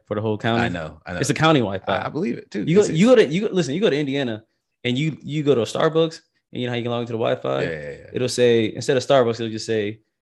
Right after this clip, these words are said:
Speaker 1: Indiana, co-, wherever county you in,
Speaker 2: <laughs>
Speaker 1: Wi-Fi. And you gotta share it with, like, a thousand people or something like that.
Speaker 2: Oh, I
Speaker 1: But
Speaker 2: believe it. 'Cause if you ever watch sixty Days In,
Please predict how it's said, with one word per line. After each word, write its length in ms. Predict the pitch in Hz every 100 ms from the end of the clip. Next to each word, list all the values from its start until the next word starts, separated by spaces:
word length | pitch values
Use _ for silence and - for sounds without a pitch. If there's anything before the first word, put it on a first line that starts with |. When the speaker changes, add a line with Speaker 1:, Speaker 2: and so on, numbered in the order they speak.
| _
Speaker 1:
Indiana, 500 | 131 127 131 127 123
co-, 220 | 113 143
wherever 180 | 131 151
county 260 | 160 143 127
you 180 | 123 117
in, 140 | 110
Speaker 2:
<laughs> 0 |
Speaker 1:
Wi-Fi. 680 | 98 117 110 - 104 104 110 _ _
And 80 | 123
you 60 | 127
gotta 160 | 117
share 280 | 113 131 120
it 40 | 107
with, 120 | 104
like, 160 | 101 101
a 80 |
thousand 340 | 101 113 110 107
people 220 | 110 98
or 80 | 95
something 180 | 95 95
like 180 | 101 -
that. 180 | 95 -
Speaker 2:
Oh, 80 | 143
I 60 |
Speaker 1:
But 40 | 117
Speaker 2:
believe 240 | 139 123
it. 40 | 85
'Cause 140 | 92
if 120 | 104
you 100 | 113
ever 140 | 117 110
watch 280 | 113 113 -
sixty 300 | 117 92 101
Days 260 | 104 90
In, 320 | 95 107 127